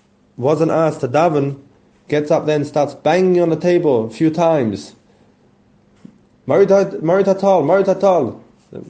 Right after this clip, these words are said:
the guy made a mistake. He said "Marit HaGeshem," but he banged a few times and said "Marit Hatal" a few times for good measure. Says Rosh Shadran, "What's the pshat over here? What's going on over here? This person wasn't mekane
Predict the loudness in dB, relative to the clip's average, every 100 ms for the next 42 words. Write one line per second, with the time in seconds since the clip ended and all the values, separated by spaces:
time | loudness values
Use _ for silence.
0 | -14 -6 -2 -2 -2 -2 -2 -2 -4 -2
1 | 0 0 0 0 0 -2 -2 0 0 0
2 | 0 -2 -2 -2 0 -2 -2 -4 -4 0
3 | 0 0 0 -2 -2 -2 -2 -2 -2 -6
4 | -6 -4 0 0 0 -4 -6 -14 _ _
5 | _ _ _ _ _ _ _ _ -4 -2
6 | 0 0 0 -2 -2 -2 0 0 -2 -8
7 | -18 _ _ _ _ _ _ _ _ -4
8 | -4 -6 -8 -6 -4 -4 -4 -4 -4 -4
9 | -6 -6 -6 -4 -4 -2 0 0 -2 -4
10 | -6 -8 -6 -6 -4 -2 -2 -2 -4 -4
11 | -8 -20 _ -2 -2 -2 -4 -6 -6 -4
12 | -2 -4